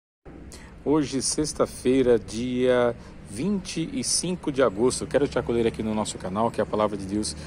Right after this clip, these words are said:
seja luz pra você e toda a sua família. Do Evangelho de São Mateus, capítulo vinte e dois, versículo de trinta e quatro a quarenta.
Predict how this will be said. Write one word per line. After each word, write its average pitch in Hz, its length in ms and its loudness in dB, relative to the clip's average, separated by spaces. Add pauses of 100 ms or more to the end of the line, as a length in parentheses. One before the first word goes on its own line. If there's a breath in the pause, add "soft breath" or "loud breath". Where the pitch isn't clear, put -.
(160 loud breath)
seja 101 320 -2
luz 110 180 -2
pra - 160 -2
você 95 240 -4
e 143 60 0
toda 139 180 0
a 123 60 2
sua 120 180 -2
família. 90 460 -6 (420 loud breath)
Do - 60 4
Evangelho 165 420 6
de 147 100 -4
São 147 160 0
Mateus, 143 440 2
capítulo 127 500 0
vinte 139 320 -4
e 139 60 -2
dois, 117 260 0
versículo 107 420 -6
de 95 140 -6
trinta 190 500 -6
e 175 80 -2
quatro 113 560 -2
a 95 140 -4
quarenta. 98 680 -6